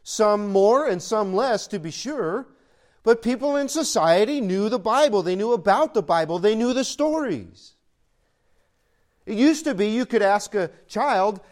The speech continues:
"How did the animals get on the ark? Who was Abraham's son?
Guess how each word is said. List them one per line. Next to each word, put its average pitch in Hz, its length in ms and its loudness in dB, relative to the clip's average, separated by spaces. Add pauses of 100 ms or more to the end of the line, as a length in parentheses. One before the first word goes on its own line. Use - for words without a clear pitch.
(200)
"How 208 200 0
did 214 140 -2
the 226 120 2
animals 214 420 -2
get 170 160 0
on 170 200 -4
the 170 140 -6
ark? 208 420 -8 (1600)
Who 269 160 4
was 254 180 4
Abraham's 226 600 2
son? 160 580 -6